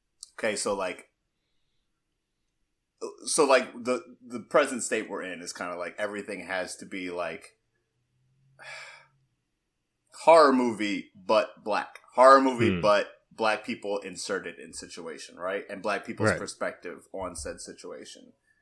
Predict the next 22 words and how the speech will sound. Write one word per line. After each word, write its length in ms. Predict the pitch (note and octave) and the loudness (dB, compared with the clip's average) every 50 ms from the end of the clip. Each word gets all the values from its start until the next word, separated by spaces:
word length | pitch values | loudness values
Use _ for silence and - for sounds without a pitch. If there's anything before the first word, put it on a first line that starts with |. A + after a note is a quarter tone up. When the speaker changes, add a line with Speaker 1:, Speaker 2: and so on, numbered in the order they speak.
| _ _ _ _ _ _ _ _ _ _ _ _ _ _ _ _ _ _ _ _ _ _ _ _ _ _ - | _ _ _ _ _ _ _ _ _ _ _ _ _ _ _ _ _ _ _ _ _ _ _ _ _ _ -4
Speaker 1:
I 100 | G#2+ G#2 | -4 -4
feel 560 | - - - - - E3 F3 G3 G#3 G#3 G#3 F#3+ | -4 -8 -16 -12 -10 -6 -4 -2 -2 -2 -2 0
like 500 | D3 A2+ G#2 F#2+ F#2+ F2 - - - _ _ _ _ _ _ _ _ _ _ _ _ _ _ _ _ _ _ _ _ _ _ _ _ _ _ _ _ _ _ _ _ - - | 0 0 0 0 -2 -8 -14 -20 -20 _ _ _ _ _ _ _ _ _ _ _ _ _ _ _ _ _ _ _ _ _ _ _ _ _ _ _ _ _ _ _ _ -8 -6
until 760 | A2+ A#2 A#2 A2+ - - E3 D3 C#3+ D3 D#3 D#3+ D#3+ D#3 - - - - - - - - - - - - - - - | -6 -6 -4 -6 -6 -4 -2 0 0 0 -2 -4 -8 -10 -14 -20 -20 -20 -20 -20 -20 -20 -20 -20 -20 -20 -20 -16 -10
you 160 | B2 B2 A#2+ | -8 -8 -6
get 400 | A2 - C#3 C3+ C3+ - - - | -4 0 2 2 2 2 -4 -8
kinda 280 | - B2+ B2+ B2+ B2 A#2+ | 0 2 2 2 2 2
like 280 | A#2 A2+ A2+ A2 - | 2 2 0 0 -2
the 180 | - A2+ A2 - - | -8 -8 -8 -4 -4
inverse 420 | A#2 A#2 A#2+ A2 A#2+ A2+ A2 - | -2 -2 -2 -2 -2 -4 -4 -4
version 320 | - G2+ G2+ G#2 G#2 B2 A#2+ | -4 -6 -6 -4 -6 -6 -6
of 60 | A#2+ | -2
that, 240 | C3 C3 B2+ B2+ - | 0 0 0 0 -2
so 100 | - G#2 | -8 -6
say, 160 | - B2 A2 | -4 -4 -4
for 120 | G2 G#2 | -4 -6
example, 300 | G2+ F2+ G2 F#2 - G2 | -8 -8 -8 -10 -10 -10
you 60 | G#2 A#2 | -12 -10
just 160 | D3 C3+ - | -8 -8 -6
get 100 | - G#2 | -6 -6
a 40 | F#2 | -6
black 360 | F2 - G#2 G2 G2 G2 - | -6 -4 -4 -2 -2 -4 -8